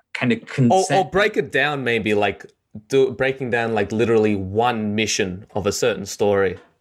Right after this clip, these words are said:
Speaker 2: You know what I mean?
Speaker 1: Yeah, and ju-, maybe just choosing one and then,
Speaker 2: See
Speaker 1: and
Speaker 2: how it
Speaker 1: then
Speaker 2: goes,
Speaker 1: kinda
Speaker 2: man.
Speaker 1: showing it
Speaker 2: I think,
Speaker 1: pattern.
Speaker 2: I think it could explode. Skyrim is very popular. You're very good at unpacking these kind of myths, so
Speaker 1: <laughs>
Speaker 2: just an idea. You don't have to do anything, but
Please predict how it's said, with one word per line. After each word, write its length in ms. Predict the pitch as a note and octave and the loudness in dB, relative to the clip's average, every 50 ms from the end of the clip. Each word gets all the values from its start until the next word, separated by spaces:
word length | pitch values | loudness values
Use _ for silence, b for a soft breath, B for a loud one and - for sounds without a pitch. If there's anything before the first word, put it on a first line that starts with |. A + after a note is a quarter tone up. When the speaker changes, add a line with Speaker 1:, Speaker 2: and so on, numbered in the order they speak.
| _ _ _ | _ _ _
Speaker 2:
You 80 | - | -6
know 80 | A2+ G#2 | -2 -2
what 100 | G2+ F#2+ | -2 -2
I 20 | |
mean? 180 | F#2 F#2+ G2+ G#2+ | -2 -4 0 0
Speaker 1:
Yeah, 120 | E3 E3 | 0 0
and 100 | C3 B2+ | 0 2
ju-, 120 | C3+ C#3 D#3 | 0 2 2
maybe 200 | E3 E3+ D#3+ D#3+ | 2 4 4 4
just 220 | C#3+ D#3+ D#3 - | 4 2 0 2
choosing 320 | - F3 D#3+ C#3+ D3 C3+ C3 | 2 2 4 4 4 4 4
one 300 | C3 C3 C3+ C#3 C3+ C3 | 4 4 4 4 4 4
and 120 | B2 A#2+ | 4 4
then, 280 | A#2+ A#2+ A#2+ - A#2 - | 4 4 4 2 2 0
Speaker 2:
See 160 | - - - | -2 -2 0
Speaker 1:
and 100 | - G4 | 0 2
Speaker 2:
how 60 | F#4+ | 2
it 60 | G#4+ | 2
Speaker 1:
then 100 | G#3 G#3+ | 2 2
Speaker 2:
goes, 100 | B3 B3+ | 2 0
Speaker 1:
kinda 100 | E3 C#3+ C3+ | 0 0 -2
Speaker 2:
man. 80 | C#3+ C3+ | 0 0
Speaker 1:
showing 220 | C3 C3 B2+ A#2+ | 0 0 0 0
it 120 | A#2 A2+ | 0 0
Speaker 2:
I 60 | F3+ G3 | 0 0
think, 60 | A2+ A2 | 0 -2
Speaker 1:
pattern. 200 | A2 A2 G#2+ G#2 - _ _ - | -2 -4 -6 -8 -12 _ _ -4
Speaker 2:
I 100 | F3 G#3+ | -4 -4
think 180 | - C4+ A3 G#3 | -4 -4 -4 -4
it 100 | E3+ - | -2 -2
could 140 | - C#3 | -2 -2
explode. 680 | B2+ - - - - A2 G#2+ G#2+ A2 B2 C#3+ E3+ - _ | -2 -4 -6 -8 -2 0 0 2 2 2 0 0 -6 _
Skyrim 420 | - - - C#3+ C#3 C#3+ D3 C#3+ | -16 -4 0 2 2 2 2 0
is 120 | C3 A2 | -2 -2
very 180 | A2+ A#2+ A2 G#2+ | 0 0 0 0
popular. 440 | G#2 - A2 G#2+ G#2+ - A2+ A2+ A#2+ | 0 0 -2 0 0 0 2 2 4
You're 100 | A#2 A#2+ A2+ | 4 2 2
very 200 | A#2 B2+ A#2+ A2+ | 2 2 2 2
good 180 | F#2+ A2+ A2 | 2 0 0
at 80 | G#2 G2+ - | 0 0 -2
unpacking 460 | A2 G#2+ G#2+ - G#2+ G2+ - - G#2 | -4 -4 -4 -4 -8 -8 -6 -8 -8
these 140 | G#2 G2 F#2 | -8 -8 -8
kind 240 | - - G#2 G2 F#2+ | -6 -6 -4 -4 -4
of 160 | F#2 F#2 F#2 - _ _ _ _ _ _ - | -4 -6 -8 -12 _ _ _ _ _ _ -6
myths, 300 | A2+ G#2+ G#2 G#2+ G#2+ - | -2 0 0 0 -2 -4
so 500 | - - - - G#2 G2 F#2 F#2+ F#2+ - _ _ _ - _ _ | -8 -8 -6 -2 0 0 0 -2 -6 -10 _ _ _ -20 _ _
Speaker 1:
<laughs> 340 | _ _ _ - - - - | _ _ _ -4 -4 -2 -2
Speaker 2:
just 140 | G3+ G3 - | -2 0 2
an 60 | G#3 | 2
idea. 200 | G3 F#3 E3 D#3 | 2 2 2 2
You 60 | F#3 | 2
don't 80 | G3+ F3+ | 2 2
have 140 | D#3+ E3+ B2 | 2 0 0
to 80 | A#2+ | 0
do 120 | C3 C3+ C#3 | 0 0 2
anything, 360 | C#3+ C3+ A#2+ - - - G2+ | 2 0 -4 -6 -10 -12 -6
but 240 | F#2+ G2+ - - | -6 -6 -6 -6